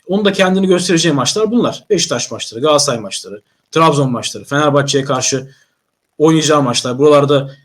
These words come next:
iyi bir, e, performans gösterecek ki takımları Fenerbahçe'ye de bir gün oradan sıçrama yapabilsin dediğim gibi. Bu da çok doğal sonuçta. O yüzden hoca da çok iyi hazırlanacaktır bu karşılaşmaya. Çok iyi analiz edecektir Beşiktaş'ı.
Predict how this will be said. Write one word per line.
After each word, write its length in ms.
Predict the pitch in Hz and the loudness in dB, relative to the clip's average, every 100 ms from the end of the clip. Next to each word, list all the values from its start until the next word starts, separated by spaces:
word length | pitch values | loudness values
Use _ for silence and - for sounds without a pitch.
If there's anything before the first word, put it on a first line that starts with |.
| _ 147 | _ 0
iyi 200 | 165 151 | 2 4
bir, 240 | 139 139 | 0 -2
e, 580 | 127 117 117 117 120 120 | -6 -4 -4 -6 -8 -4
performans 460 | 139 143 143 139 | -4 -2 -2 -2
gösterecek 520 | 143 139 143 143 165 165 | -2 -2 0 0 0 -2
ki 80 | |
takımları 580 | 131 - 117 143 214 208 - | -8 -8 -4 -2 -2 -4 -10
Fenerbahçe'ye 560 | 190 160 113 113 131 156 | -4 -2 -2 -6 -6 -4
de 100 | 147 | -4
bir 60 | |
gün 220 | 151 190 - _ - | -2 -4 -10 _ -4
oradan 260 | 147 165 190 | -2 0 0
sıçrama 340 | 190 - 175 | 0 0 0
yapabilsin 360 | 131 117 - 127 | 0 -2 -4 -4
dediğim 200 | 113 113 | -8 -8
gibi. 80 | |
Bu 40 | 143 | -6
da 60 | |
çok 240 | 139 151 - | -2 -4 -4
doğal 140 | 113 | -6
sonuçta. 420 | 113 113 - 214 - - - _ | -6 -8 -4 -4 -4 -18 -20 _
O 100 | 196 | 2
yüzden 180 | 170 151 | 4 2
hoca 240 | 147 170 | 0 2
da 260 | 143 135 - - | 2 0 -6 -4
çok 340 | 156 - - | -4 -4 -2
iyi 100 | 156 | 0
hazırlanacaktır 580 | 143 127 123 120 - 113 | 0 0 -4 -6 -8 -14
bu 60 | |
karşılaşmaya. 480 | 117 110 113 - 139 | -10 -8 -6 -8 -6
Çok 240 | 143 139 143 | -4 -2 2
iyi 140 | 151 | 2
analiz 240 | 143 120 | 2 -2
edecektir 380 | 107 - - 104 | -6 -8 -12 -12
Beşiktaş'ı. 480 | 110 - 117 - | -10 -8 -4 -2